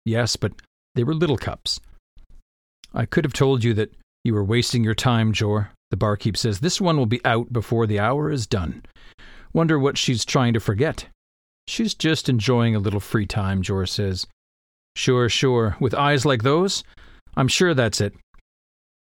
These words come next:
"With eyes like those? What, what, what's, what's the deal there?" Referring to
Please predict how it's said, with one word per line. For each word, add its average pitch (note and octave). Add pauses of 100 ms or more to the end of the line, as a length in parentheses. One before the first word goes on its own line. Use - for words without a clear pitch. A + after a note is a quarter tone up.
(140)
"With B2
eyes D3
like A#2+
those? B2+
What, B2+
what, D3+ (200)
what's, E3+
what's B2
the D#3
deal C#3
there?" A#2 (460)
Referring C3
to A2